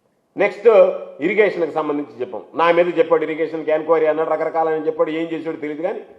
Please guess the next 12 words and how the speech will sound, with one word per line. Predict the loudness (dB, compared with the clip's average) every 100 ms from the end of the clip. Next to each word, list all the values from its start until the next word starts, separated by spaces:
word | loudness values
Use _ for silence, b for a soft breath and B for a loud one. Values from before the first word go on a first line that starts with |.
| _ -12
నీ | -8
ఇరిగేషన్కి | -6 -4 4 4 4 0 0
సంబంధించి | 0 0 -2 0 4 2 0 -14 -10 0
ఎంత | 0 2 0
దారుణంగా | 2 6 8 8 4 4
ప్రవర్తించావు | 6 6 4 0 0
అనేటువంటిది | 0 -4 -4 -4
డేట్లతో | -4 2 2 2 -2 -8
సహా | -6 0 2
ఉన్నాయి | 2 0
అక్కడ. | -2 -8 -18 _ _ _ _ _ _ _ _ -8
ఇది | -4 -2